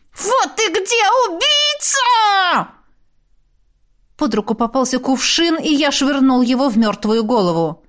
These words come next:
Сосуд с треском разбился, плеснув вытаращенные жёлтые глаза травяным настоем.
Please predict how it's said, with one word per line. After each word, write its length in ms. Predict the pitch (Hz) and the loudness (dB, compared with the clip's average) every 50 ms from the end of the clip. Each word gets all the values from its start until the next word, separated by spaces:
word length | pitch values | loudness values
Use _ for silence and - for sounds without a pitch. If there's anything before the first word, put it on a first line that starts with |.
| _ _ _ | _ _ _
Сосуд 540 | - - - - 254 240 233 - - 254 247 | -12 -8 -4 -2 -2 -2 -2 -2 -2 -4 -4
с 60 | - | -4
треском 440 | - - 285 285 277 277 - 220 214 | -4 -2 -2 -2 -2 -2 -2 -2 0
разбился, 560 | 220 226 220 214 220 233 302 269 226 - 202 | 0 0 0 0 0 0 0 0 0 -2 -2
плеснув 580 | 190 - 208 214 214 208 - - 240 240 - - | -4 -2 0 -2 -2 -2 0 0 0 0 0 -2
вытаращенные 840 | 190 196 233 247 247 202 - 196 - - - 220 208 208 208 208 208 | -4 -2 -2 -2 -2 -4 -4 -4 -4 -2 -2 0 0 0 0 0 0
жёлтые 480 | 202 180 220 214 208 196 - 202 208 | 0 0 0 0 -2 -2 -2 -2 -2
глаза 400 | 202 190 196 196 208 202 196 214 | -2 0 0 0 0 0 0 -2
травяным 500 | 202 208 208 202 190 208 202 214 220 208 | -2 -2 -2 -2 0 2 2 2 2 2
настоем. 680 | 214 220 226 - - - - 277 233 190 180 180 180 175 | 2 0 0 -2 -4 -4 -2 0 0 0 0 0 -2 -4